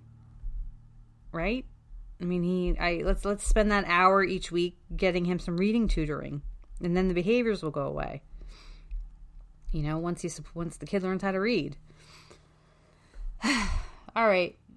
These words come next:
Kind of a depressing podcast today, but it just, it just made me sad to read that.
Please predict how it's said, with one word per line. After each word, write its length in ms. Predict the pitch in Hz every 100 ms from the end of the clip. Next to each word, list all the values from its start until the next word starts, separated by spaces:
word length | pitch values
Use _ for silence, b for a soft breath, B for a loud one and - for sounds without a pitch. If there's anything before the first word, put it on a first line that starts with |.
| _ _ _ b b b b -
Kind 160 | 233
of 80 | 233
a 40 | 220
depressing 680 | 196 196 180 180 175 170 - - _ _ _ _ - _ - _ _ _ _
podcast 520 | - 175 160 160 151
today, 320 | - 151 147 151
but 280 | 147 147 -
it 120 | 170
just, 220 | 180 175
it 120 | 196
just 180 | 220 247
made 160 | 269 247
me 60 |
sad 300 | 202 185 170
to 60 | 156
read 220 | 156 156
that. 260 | 143 139